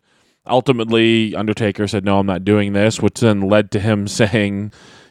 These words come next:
you know, he's gonna bring Kane, and then Kane debuted at Bad Blood, and then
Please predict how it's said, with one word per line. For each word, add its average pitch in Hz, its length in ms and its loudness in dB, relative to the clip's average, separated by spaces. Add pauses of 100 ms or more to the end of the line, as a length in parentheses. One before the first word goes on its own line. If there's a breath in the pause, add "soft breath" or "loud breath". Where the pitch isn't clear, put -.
you 110 80 0
know, 95 360 2
he's 110 200 -2
gonna 98 220 0
bring 104 380 -2
Kane, 107 340 -2
and 113 100 -2
then 101 120 -2
Kane 107 240 -2
debuted 98 360 2
at 90 160 -2
Bad 90 280 0
Blood, 85 320 0
and 101 100 -2
then 98 420 -4